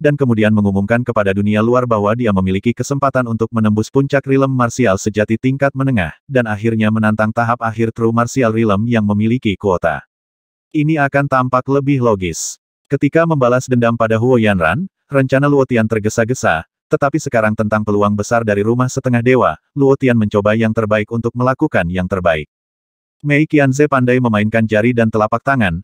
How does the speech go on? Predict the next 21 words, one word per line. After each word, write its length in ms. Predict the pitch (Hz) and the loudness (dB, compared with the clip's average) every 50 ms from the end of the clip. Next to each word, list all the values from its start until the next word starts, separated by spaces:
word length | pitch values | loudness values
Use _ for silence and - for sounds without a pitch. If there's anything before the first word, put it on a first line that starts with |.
| - _ _ _ | -12 _ _ _
memainkan 540 | 143 131 117 107 104 104 104 110 110 110 110 | -2 0 0 2 0 0 0 0 0 0 0
jari 240 | 117 113 120 135 135 | 0 0 0 2 0
adalah 400 | 135 131 135 139 135 110 92 90 | 2 2 2 2 2 2 0 0
yang 160 | 98 98 92 | -2 -2 -2
terbaik. 460 | 95 - 101 95 107 - 80 76 - _ _ _ _ _ _ _ _ _ _ _ _ _ _ | 0 -2 -2 0 0 0 0 -4 -8 _ _ _ _ _ _ _ _ _ _ _ _ _ _
Luo 280 | - 147 147 147 156 | 0 2 4 4 2
Tian 240 | 156 - 147 143 151 | 2 2 2 2 2
dapat 280 | 151 135 131 135 135 - | 2 2 0 0 -2 0
memberitahu 560 | 127 123 113 113 113 120 - 120 117 123 120 | 0 0 0 0 0 0 2 2 0 2 2
dunia 240 | 120 120 117 113 110 | 2 2 2 2 2
luar 240 | 110 117 120 117 | 2 2 2 2
bahwa 320 | 117 113 113 110 110 110 120 | 0 0 0 0 0 0 0
dia 200 | 123 120 110 104 | 0 -2 -2 0
ingin 200 | 107 110 117 120 | 0 0 0 0
berlatih 360 | 120 117 113 113 113 - 117 | 0 2 0 0 0 -2 -2
teknik 320 | - 127 127 - 135 127 | -2 -2 -2 -2 -4 -4
telapak 360 | - - 120 117 120 - 117 - | -2 0 0 0 0 0 -4 -4
tangan 320 | _ - 117 117 117 110 110 | _ -2 0 2 2 0 0
yang 240 | 117 120 123 123 123 | 0 0 -2 -2 0
kuat 280 | - 139 139 113 101 - | 0 0 0 0 0 -2
sekarang. 480 | - - 98 92 85 82 78 76 71 | -4 -2 -2 0 0 -2 -4 -6 -8